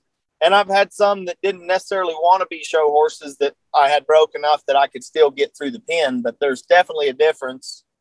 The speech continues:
between the ones that want to help you and the ones that make you work. Uh,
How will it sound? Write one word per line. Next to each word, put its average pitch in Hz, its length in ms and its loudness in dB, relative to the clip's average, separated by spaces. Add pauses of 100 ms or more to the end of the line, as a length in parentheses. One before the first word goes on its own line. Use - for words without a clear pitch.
(560)
between 143 360 -4
the 135 100 -4
ones 143 320 4
that 123 140 -6
want 143 300 4
to 127 60 -6
help 143 320 2
you 139 200 -10
and 127 100 -12
the 123 60 -8
ones 131 320 -2
that - 120 -16
make 127 220 -6
you 104 80 -20
work. 110 380 -4 (1000)
Uh, 107 300 -8